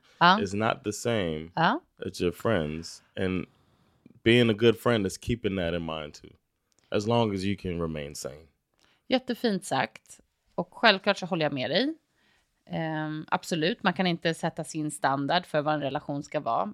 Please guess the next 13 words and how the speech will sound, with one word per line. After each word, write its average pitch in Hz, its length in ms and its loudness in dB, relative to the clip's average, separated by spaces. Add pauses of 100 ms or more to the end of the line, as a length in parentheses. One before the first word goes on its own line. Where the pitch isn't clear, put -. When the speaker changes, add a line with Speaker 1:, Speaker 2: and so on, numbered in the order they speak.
(160)
Speaker 1:
Alltså, 175 220 -2
det 160 100 -6
kan 120 240 -2
man 180 140 0
inte 190 180 -2
göra 175 200 4
för - 120 0
att 151 140 0
det 156 100 -2
finns 160 340 -6
massa 151 320 -4
saker 139 280 -6
som, 143 440 -6